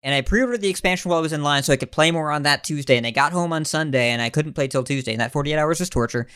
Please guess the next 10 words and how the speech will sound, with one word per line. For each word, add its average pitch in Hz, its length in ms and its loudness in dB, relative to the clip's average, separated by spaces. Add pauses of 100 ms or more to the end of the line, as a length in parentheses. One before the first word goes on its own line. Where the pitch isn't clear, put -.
(200)
And 143 140 0
it 147 80 -4
was 151 160 0
just, 151 260 0 (220)
that 143 300 2
whole 175 200 0
experience 185 480 0
was 139 180 2
so 156 640 2 (220)
compelling. - 680 0